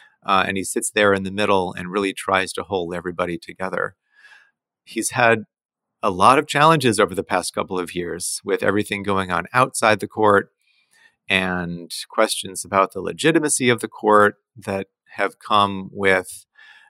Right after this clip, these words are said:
uh, the extraordinary way that Donald Trump and Republicans in Congress have reshaped the court in their image since twenty seventeen, uh, and decisions that have been reached that, uh, are revolutionizing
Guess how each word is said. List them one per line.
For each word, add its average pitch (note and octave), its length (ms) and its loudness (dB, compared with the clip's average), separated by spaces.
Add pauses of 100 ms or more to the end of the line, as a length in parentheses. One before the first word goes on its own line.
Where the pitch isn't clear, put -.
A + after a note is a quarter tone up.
(100)
uh, F2+ 400 2
the G#2 80 -2
extraordinary F#2 680 -2
way F#2 400 2
that F2+ 240 -8 (840)
Donald F#2+ 320 0
Trump F#2 420 0 (220)
and F#2 280 -4
Republicans F#2 580 -8
in F#2 80 -12
Congress F#2 460 -4
have F2+ 180 -6 (380)
reshaped F#2+ 580 -8
the G2+ 80 -12
court G2+ 340 -2
in F#2 100 -6
their F#2 140 -8
image F#2 520 -4
since - 260 -12
twenty F#2+ 240 -8
seventeen, F#2 800 -12 (880)
uh, F#2+ 200 -2
and F#2+ 160 -4
decisions C#3+ 640 6
that A#2+ 140 2
have A2 220 0
been G#2+ 160 -2
reached A2 540 0
that, G2 340 0 (320)
uh, F#2+ 340 -2 (280)
are G2+ 400 4
revolutionizing G2 1200 -2